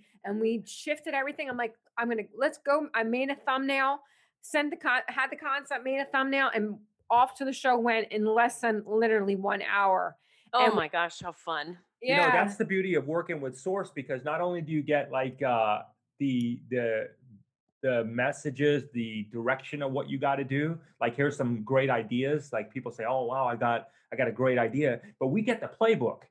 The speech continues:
Speaker 3: You know what I mean?
Speaker 1: Right.
Speaker 3: So we get a, we,
Speaker 2: Yes.
Speaker 3: we get the idea and we get the playbook that, that comes along with it, Julia. You know, it's, it's awesome. So it's like, it's, that, that's when you, that's when I think that we're really starting to validate that this is
Speaker 1: Yeah.
Speaker 3: right, because it's not only just a great freaking idea. It's like,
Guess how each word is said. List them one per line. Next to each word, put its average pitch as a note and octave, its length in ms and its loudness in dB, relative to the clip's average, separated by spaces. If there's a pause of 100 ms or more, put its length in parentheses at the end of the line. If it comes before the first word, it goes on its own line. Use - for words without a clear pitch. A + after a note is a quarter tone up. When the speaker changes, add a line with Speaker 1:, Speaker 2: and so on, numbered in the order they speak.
(240)
Speaker 3:
You B2 60 -6
know C#3 60 4
what C#3 80 4
I C#3+ 40 -2
mean? G#3 160 2
Speaker 1:
Right. - 240 -2
Speaker 3:
So - 140 6
we F3 140 4
get G3 260 6
a, - 40 -10
we, D3 60 -4
Speaker 2:
Yes. - 160 -12
Speaker 3:
we G3 120 4
get F#3+ 180 2
the C3 120 2
idea D#3+ 420 2
and F3 300 0
we E3 80 -2
get C#3+ 140 -2
the C3+ 80 -4
playbook F3+ 520 0
that, B2+ 100 -10 (160)
that C#3 200 0
comes C#3 220 -2
along C#3+ 360 0
with A#2 120 2
it, G#2+ 120 -4
Julia. A#2 320 -2
You C#3 140 -2
know, C#3+ 160 -2
it's, C#3 160 -4
it's C3+ 140 -8
awesome. C#3 560 2 (320)
So C3+ 140 6
it's B2 100 0
like, B2+ 180 6
it's, B2 140 -6 (140)
that, E3 180 6
that's F3 220 4
when F#3+ 160 2
you, E3 140 -4
that's F3+ 280 0
when E3 220 0
I D3+ 380 0 (720)
think D#3+ 260 -2
that C3+ 240 0
we're C#3+ 160 6
really C#3 340 6
starting C#3+ 240 2
to B2+ 80 0
validate B2+ 480 4
that G#2+ 160 0
this - 140 4
is G#3 60 2
Speaker 1:
Yeah. G#3 160 2
Speaker 3:
right, C#3+ 220 4
because A#2 380 -2 (180)
it's - 140 -8
not D3+ 160 2
only E3+ 220 -2
just D3+ 180 -8
a C3+ 60 -8
great D3+ 400 -6
freaking D3+ 260 -10
idea. C#3+ 420 -2
It's B2 140 -2
like, A#2 240 0